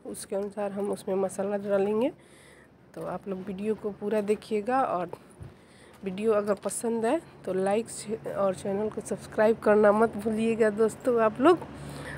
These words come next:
और वीडियो को फुल वॉच करके ही जाइएगा प्लीज़।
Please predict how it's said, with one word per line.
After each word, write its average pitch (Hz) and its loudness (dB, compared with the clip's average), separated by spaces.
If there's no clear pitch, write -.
और 180 2
वीडियो 247 6
को 285 6
फुल 294 6
वॉच 285 12
करके 254 6
ही 240 10
जाइएगा 165 6
प्लीज़। 208 2